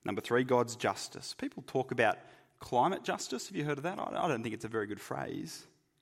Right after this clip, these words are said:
But justice will be done by God. He takes our rebellion seriously, the way we treat his creatures and, and him, and the consequence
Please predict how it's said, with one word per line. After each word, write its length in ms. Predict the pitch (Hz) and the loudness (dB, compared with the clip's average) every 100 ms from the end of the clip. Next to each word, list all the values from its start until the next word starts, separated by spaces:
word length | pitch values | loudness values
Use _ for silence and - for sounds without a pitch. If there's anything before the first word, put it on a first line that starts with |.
| _ _ _ _ - | _ _ _ _ -4
But 260 | 160 147 | -4 -2
justice 840 | - 220 240 - - 98 - - - _ _ _ _ _ _ 131 | 2 4 4 -4 -4 -4 -4 -8 -10 _ _ _ _ _ _ -14
will 520 | 123 190 190 101 107 | -4 0 2 2 0
be 140 | 127 | -2
done 480 | 131 151 104 82 123 - _ _ _ _ _ _ | -2 -2 -2 -4 -6 -10 _ _ _ _ _ _
by 140 | 101 104 | -2 0
God. 320 | 160 151 - - - _ _ _ _ _ - | -2 -4 -8 -16 -20 _ _ _ _ _ -2
He 120 | 131 | 0
takes 320 | 131 131 135 | 4 4 6
our 120 | 131 | 6
rebellion 500 | 120 110 117 139 139 | 6 6 6 6 4
seriously, 600 | - 123 131 156 - 220 | 2 0 0 0 0 0
the 100 | 226 | 0
way 240 | 117 117 127 | 2 4 4
we 160 | 131 | 2
treat 420 | 131 - 139 - - - _ _ _ | -2 -2 -2 -4 -10 -20 _ _ _
his 320 | 120 147 - - - | 0 0 -2 -10 -18
creatures 540 | - 165 151 247 294 143 | -2 -2 0 -4 -2 -2
and, 180 | 104 - | -4 -6
and 100 | 101 | -10
him, 380 | - 135 220 254 - - - | -2 0 0 -2 -6 -14 2
and 160 | 151 165 | 4 6
the 60 | |
consequence 880 | 165 - 262 254 190 - 120 123 - | 2 0 0 2 0 2 0 0 -2